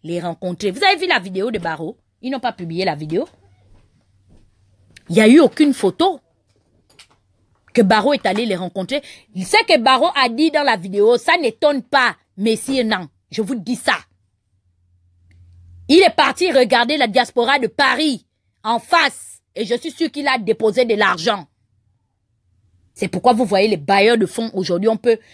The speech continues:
c'est-à-dire que, hein, les exécutants de ces bailleurs de fonds, on peut les insulter, ça glisse sur eux. Parce qu'ils ont déjà reçu une moitié du fonds électoral. Aucune photo, aucun live pour parler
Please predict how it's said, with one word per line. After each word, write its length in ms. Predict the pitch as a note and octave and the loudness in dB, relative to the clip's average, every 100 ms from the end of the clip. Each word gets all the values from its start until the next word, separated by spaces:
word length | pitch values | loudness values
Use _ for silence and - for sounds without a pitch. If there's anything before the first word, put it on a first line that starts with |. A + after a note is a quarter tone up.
| _ | _
c'est-à-dire 320 | - A#3+ C#4 | 0 0 2
que, 300 | B3+ G3+ A#3+ - _ _ | 0 0 0 -6 _ _
hein, 120 | A3 | 0
les 240 | A#3+ A#3+ A3 | 2 2 0
exécutants 500 | G3 A3+ G#3+ - C#4 | -2 -6 -4 -6 -4
de 80 | |
ces 140 | G3+ A#3+ | -2 -2
bailleurs 360 | F#3 F3+ G3+ | -2 -2 -2
de 80 | A3 | -4
fonds, 180 | - A3+ | -6 -8
on 60 | B3+ | -8
peut 120 | B3+ | -6
les 180 | A3+ F3 | -8 -8
insulter, 320 | E3+ - G#3 | -12 -8 -8
ça 160 | G3+ A3 | -6 -8
glisse 320 | D#3+ G3+ - | -4 -6 -4
sur 100 | G3+ F#3+ | -4 -2
eux. 160 | E3 - _ _ _ _ _ _ - | -4 -6 _ _ _ _ _ _ -8
Parce 160 | E3+ | -6
qu'ils 180 | C4 A#3+ | -2 -2
ont 60 | A#3+ | -2
déjà 240 | F#3 G3 | 0 -2
reçu 460 | F#3 D#3+ - G#3+ - | -2 -6 -6 -8 -6
une 180 | G#3 G#3 | -2 -2
moitié 280 | E3+ D3+ F#3+ | -2 -4 -6
du 80 | |
fonds 180 | D#3 - | -6 -10
électoral. 640 | D#3+ C#3 - C3 C#3+ C#3+ C#3+ _ _ _ _ _ _ _ - - _ _ _ _ _ _ _ _ _ _ _ _ _ | -12 -14 -14 -16 -14 -16 -18 _ _ _ _ _ _ _ -20 -20 _ _ _ _ _ _ _ _ _ _ _ _ _
Aucune 400 | C4+ D4+ G#4 G#4+ | 4 6 6 2
photo, 540 | F4 C4+ B3 D4+ A#3+ - _ - | 2 0 4 4 4 -2 _ 0
aucun 260 | C#4 - G4 F#4 E4+ | 2 4 0 2 0
live 200 | D4 G3 - _ _ | 0 -2 -16 _ _
pour 140 | A3+ | -10
parler 480 | - A3+ B3 C4+ G3+ | -4 -2 -2 -6 -8